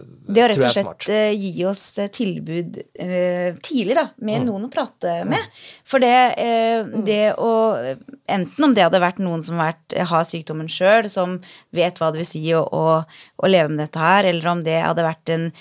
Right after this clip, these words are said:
Speaker 1: en sykepleier som kan, eh, bidra til å svare på spørsmål, ikke sant? Men det å, å ha noen som en kan gråte hos og
Speaker 3: Mm.
Speaker 1: fortelle at dette er urettferdig,
Speaker 3: Mm.
Speaker 1: eller, eh, uten å være redd for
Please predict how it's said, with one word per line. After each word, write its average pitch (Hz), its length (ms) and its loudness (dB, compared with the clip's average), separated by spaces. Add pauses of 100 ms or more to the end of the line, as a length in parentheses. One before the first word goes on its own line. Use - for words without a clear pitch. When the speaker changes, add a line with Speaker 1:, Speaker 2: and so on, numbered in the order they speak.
(240)
Speaker 1:
en 165 240 -4
sykepleier 180 760 2
som 180 460 0
kan, 175 420 -4
eh, 170 180 -4
bidra 156 580 -2 (180)
til 170 160 -4
å 147 100 -2
svare 156 220 -4
på 151 160 -8
spørsmål, 156 420 -4
ikke 156 100 -10
sant? 226 240 2
Men 196 120 -6
det 196 160 2
å, - 100 -6
å - 80 -6
ha 165 360 -2
noen 175 500 0 (380)
som 190 260 0
en 190 100 -2
kan 196 420 0 (360)
gråte 165 320 -2
hos 180 320 -2 (160)
og 160 440 0
Speaker 3:
Mm. - 40 -16
Speaker 1:
fortelle 160 460 -6
at 170 100 -12
dette - 340 -6
er - 240 -2
urettferdig, 208 800 2
Speaker 3:
Mm. - 60 2
Speaker 1:
eller, 180 380 2 (460)
eh, 190 380 2 (140)
uten 220 260 0
å 190 80 0
være 208 120 -2
redd 170 220 -4
for 196 360 0